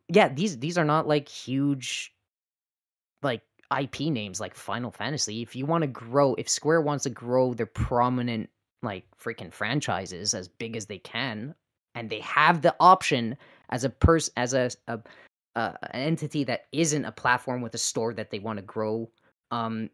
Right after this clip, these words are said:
they should <laughs> take those big, big, big I Ps that have big names and put them everywhere, because that's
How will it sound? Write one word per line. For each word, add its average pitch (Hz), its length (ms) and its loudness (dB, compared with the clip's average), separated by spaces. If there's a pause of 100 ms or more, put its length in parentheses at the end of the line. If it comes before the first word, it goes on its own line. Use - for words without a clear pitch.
they 123 200 -6
should 131 760 0 (180)
<laughs> - 720 -20
take 180 340 4
those 185 280 6
big, 175 420 -2
big, 208 260 0
big 220 220 10
I 214 140 8
Ps 151 600 0 (480)
that 135 120 2
have 143 280 0
big 202 220 2
names 180 440 6
and 123 160 -2
put 233 140 6
them 110 140 -2
everywhere, - 460 -10
because 110 300 -6
that's - 480 4